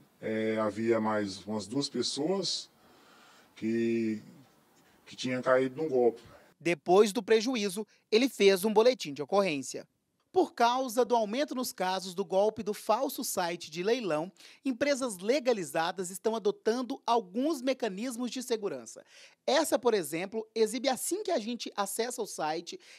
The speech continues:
Speaker 2: esse dizer: "Cuidado, não caia em golpes". Eles alertam ainda pra fraudes e sites falsos. Ela deixa aqui as redes sociais da empresa, dá o passo a passo de como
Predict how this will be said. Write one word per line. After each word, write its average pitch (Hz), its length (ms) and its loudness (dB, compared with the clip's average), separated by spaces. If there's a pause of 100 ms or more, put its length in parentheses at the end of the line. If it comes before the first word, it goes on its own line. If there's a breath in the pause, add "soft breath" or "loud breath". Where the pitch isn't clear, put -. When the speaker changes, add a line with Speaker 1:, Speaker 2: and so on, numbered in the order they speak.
(180 loud breath)
Speaker 2:
esse 269 380 2
dizer: 165 420 -8
"Cuidado, 208 640 -4
não 247 180 -6
caia 202 240 -2
em 220 80 -8
golpes". 156 540 -6 (280 soft breath)
Eles 190 200 0
alertam 202 400 0
ainda 220 400 -4
pra 208 180 -4
fraudes 220 640 -2
e 240 80 -10
sites 247 640 -4
falsos. 190 720 -2 (600 loud breath)
Ela 214 280 8
deixa 196 360 6
aqui 185 460 -2
as 180 180 2
redes 180 200 2
sociais 208 560 4
da 240 60 0
empresa, 165 540 -6
dá 190 220 2
o 233 60 2
passo 254 440 0
a 247 80 2
passo 160 380 -2
de 170 100 -16
como 220 300 0